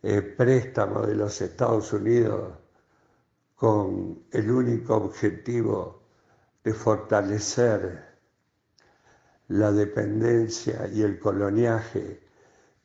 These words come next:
y, y de alguna manera tratar de impedir que haya integración latinoamericana tal cual la soñamos el cuatro y cinco de noviembre del dos mil cinco en Mar del Plata,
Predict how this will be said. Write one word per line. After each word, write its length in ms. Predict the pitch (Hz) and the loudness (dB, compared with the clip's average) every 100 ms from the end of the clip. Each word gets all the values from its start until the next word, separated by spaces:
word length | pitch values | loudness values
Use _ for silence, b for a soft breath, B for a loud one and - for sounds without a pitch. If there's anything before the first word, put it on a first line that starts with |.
| - | -6
y, 760 | 117 107 104 98 90 87 87 _ _ | 0 2 2 0 -4 -8 -14 _ _
y 80 | - | -2
de 160 | 104 104 | 2 2
alguna 340 | 101 113 113 | 2 2 2
manera 480 | 104 101 110 110 107 104 - | 2 0 0 2 0 -2 -10
tratar 520 | - 101 101 107 117 107 | -4 -2 0 2 2 2
de 100 | 107 | 0
impedir 840 | 98 101 101 107 117 - - B B B B - | -2 -4 0 2 2 0 -6 B B B B -2
que 100 | 117 | 0
haya 200 | 113 110 | 2 2
integración 960 | 104 104 107 98 98 98 - 127 117 107 | 2 0 -2 0 0 -2 2 2 4 2
latinoamericana 1200 | 101 110 107 101 98 98 - 113 113 101 92 87 | -2 -2 0 0 -2 -4 -2 2 2 0 -4 -4
tal 220 | 104 95 | -4 -2
cual 280 | 95 120 113 | 2 2 2
la 100 | 104 | 0
soñamos 680 | - 104 101 113 107 92 87 - b b b b - | -2 -2 2 2 2 -2 -8 -16 b b b b -6
el 180 | 107 | -4
cuatro 380 | - 127 127 113 | 0 0 0 -2
y 60 | 107 | -2
cinco 420 | - 117 107 107 | -2 -4 -2 -2
de 60 | 101 | -2
noviembre 500 | 104 110 113 107 98 | -2 -2 -2 -2 -4
del 80 | |
dos 180 | 92 98 | -4 -2
mil 200 | 101 104 | 2 0
cinco 360 | 101 120 104 101 | 0 -4 -2 -2
en 100 | 92 | -2
Mar 160 | 90 92 | -2 -2
del 100 | 85 | -4
Plata, 580 | 123 131 127 104 - | -2 -2 -2 -6 -6